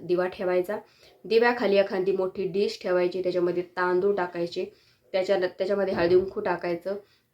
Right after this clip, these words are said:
त्याच्यावरती तुम्हाला दिवा ठेवायचा आहे. तर दिव्याची सुद्धा पंचोपचार पूजा तुम्हाला करायची आहे. त्याच्यानंतर स्वच्छ दिवा घासून वगैरे घ्या,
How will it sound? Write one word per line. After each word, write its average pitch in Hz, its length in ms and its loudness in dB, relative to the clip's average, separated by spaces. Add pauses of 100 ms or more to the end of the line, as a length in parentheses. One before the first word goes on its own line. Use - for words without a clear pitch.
त्याच्यावरती 214 720 4
तुम्हाला 190 360 0
दिवा 208 320 4
ठेवायचा 160 480 -6
आहे. 180 220 -6 (420)
तर 185 60 -4
दिव्याची 214 440 4
सुद्धा 214 220 0
पंचोपचार 196 640 -2
पूजा 190 420 0
तुम्हाला 185 420 -2
करायची 165 600 -6
आहे. 190 360 -4 (440)
त्याच्यानंतर 196 540 2
स्वच्छ 196 380 -8
दिवा 202 260 2
घासून 202 420 -6
वगैरे 185 420 4
घ्या, 196 280 -4